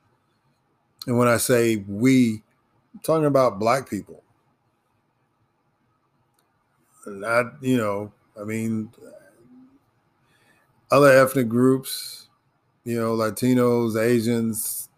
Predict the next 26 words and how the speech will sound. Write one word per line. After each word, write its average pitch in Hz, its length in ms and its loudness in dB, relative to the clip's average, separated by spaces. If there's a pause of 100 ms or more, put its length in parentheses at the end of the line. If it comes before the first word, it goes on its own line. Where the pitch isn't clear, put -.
they've 117 280 0
been 123 180 0
fighting 120 400 2
their 117 160 2
own 117 180 2
battles, 113 600 0 (800)
and 113 100 -2
their 113 140 4
struggle 123 480 2
is 101 160 -4
different 117 500 -2 (760)
historically 117 880 0
and 113 680 -6 (1160)
systematically 113 880 -2
even. 90 400 -16 (1080)
Uh, 110 380 -2
even 139 340 4
Native 131 300 4
Americans 123 640 4
have 104 160 -4
a 101 60 -10
different 104 480 -6
struggle 98 480 -6 (280)
than 101 200 -10
blacks, 104 420 -8
because 101 840 -4